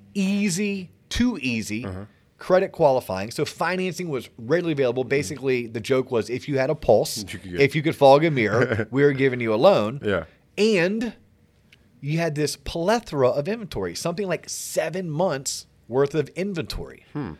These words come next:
Speaker 1: So you had way more supply than demand.
Speaker 2: Yeah.
Speaker 1: Well, ultimately, when people quit buying homes, then those homes sat on the market. The more they sat on the market,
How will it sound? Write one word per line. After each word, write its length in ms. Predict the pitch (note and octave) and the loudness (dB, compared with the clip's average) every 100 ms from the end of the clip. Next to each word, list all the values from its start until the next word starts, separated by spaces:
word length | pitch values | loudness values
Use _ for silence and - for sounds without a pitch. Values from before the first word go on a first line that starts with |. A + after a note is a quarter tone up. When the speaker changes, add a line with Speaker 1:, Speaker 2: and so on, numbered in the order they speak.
| - | -8
Speaker 1:
So 140 | - | -2
you 200 | D#3 D#3+ | -2 -2
had 420 | E3+ D#3 D3 B2+ B2+ | -2 0 -2 -4 -2
way 260 | D#3 F3 | 0 0
more 240 | F#3+ D3+ D#3+ | -2 -4 -4
supply 460 | - - A2+ G#2 | -8 -6 -2 -2
than 180 | A2+ C#3+ | -4 -8
demand. 480 | E3+ A3+ G3 E2 - | -6 -6 -6 -10 -14
Speaker 2:
Yeah. 160 | - C#3+ - _ | -10 -10 -10 _
Speaker 1:
Well, 260 | - E3 - - | 0 0 0 0
ultimately, 880 | F#3+ A3+ E3+ C3+ - E3 D3 F#3+ A3 _ _ _ _ _ - | 2 2 -2 -6 -6 -8 -6 -6 -10 _ _ _ _ _ -8
when 600 | A#2 C#3 C3 B2+ A#2 G2 _ _ _ _ _ _ _ | 0 2 2 -2 -8 -14 _ _ _ _ _ _ _
people 260 | - D#3+ D3 | -6 -4 -4
quit 260 | - E3+ B2+ | -2 -2 2
buying 320 | C#3 C3 A2+ | 2 2 -2
homes, 640 | F#2 F3+ E3 G3 A#3 - - _ _ _ _ _ _ _ _ _ _ _ | 0 0 0 -6 -14 -18 -20 _ _ _ _ _ _ _ _ _ _ _
then 260 | G#2 D3 C#3 | 0 2 2
those 200 | D#3+ D3 | -2 -2
homes 220 | D#3 D3 | -6 -4
sat 200 | C3+ A#2+ | -2 -2
on 60 | |
the 60 | D3 | -2
market. 380 | F3+ A3+ - - _ _ _ _ _ | -4 -6 -8 -14 _ _ _ _ _
The 100 | B2+ | 0
more 200 | C#3 E3 | 4 4
they 120 | E3 | 2
sat 240 | D3 C#3+ C#3 | 0 0 0
on 60 | |
the 60 | C#3 | 0
market, 540 | F3 A3+ - D#3+ - | 0 0 -2 -6 -10